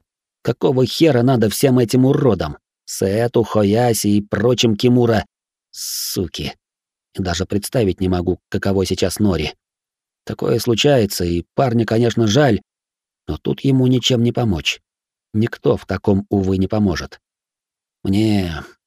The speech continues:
жаль», вздохнул я, подойдя и встав справа от князя. «Думаю, нам стоит быстрее добраться до города. Тут ты ничего не узнаешь». «Да», с каменным выражением лица покивал князь.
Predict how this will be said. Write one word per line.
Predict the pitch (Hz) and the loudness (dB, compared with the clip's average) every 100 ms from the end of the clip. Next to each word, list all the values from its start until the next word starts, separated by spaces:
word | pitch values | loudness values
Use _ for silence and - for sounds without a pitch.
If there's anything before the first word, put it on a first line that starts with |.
| _ | _
жаль», | 104 101 113 80 71 - _ _ _ | -2 0 0 -2 -6 -12 _ _ _
вздохнул | 98 98 95 98 95 | -2 -2 0 0 2
я, | 98 107 | 2 0
подойдя | 101 92 90 92 110 107 _ _ | -2 -2 -2 0 -2 -4 _ _
и | 107 | -6
встав | - - 95 | -4 -4 -4
справа | - 95 90 90 | -4 -4 -2 -2
от | - | -4
князя. | 95 80 71 71 - _ _ _ _ _ _ | -4 -4 -4 -8 -12 _ _ _ _ _ _
«Думаю, | - 139 135 131 127 | -4 0 2 2 4
нам | 123 117 | 2 0
стоит | - 123 113 104 | 0 2 2 2
быстрее | 110 110 120 110 107 | 2 0 0 2 2
добраться | 110 113 107 - | 0 0 -2 -2
до | 104 107 | -2 0
города. | 123 87 78 - _ _ _ _ _ | 0 0 -4 -10 _ _ _ _ _
Тут | 170 151 _ | -2 -2 _
ты | 135 | 0
ничего | 120 107 135 135 | 2 2 2 2
не | 98 | 2
узнаешь». | 90 90 76 67 - - _ _ _ _ _ _ _ _ _ _ - | 0 -2 -2 -4 -4 -8 _ _ _ _ _ _ _ _ _ _ -6
«Да», | - 143 123 92 78 - _ _ _ _ - | -2 0 0 -2 -4 -8 _ _ _ _ -14
с | |
каменным | - 95 95 95 95 | -6 -2 2 2 2
выражением | 95 95 101 98 98 95 | 0 0 2 2 2 2
лица | 98 - 104 | 0 -2 -4
покивал | - 101 98 92 90 | -4 -6 -2 -2 -2
князь. | 101 82 73 | -4 -4 -6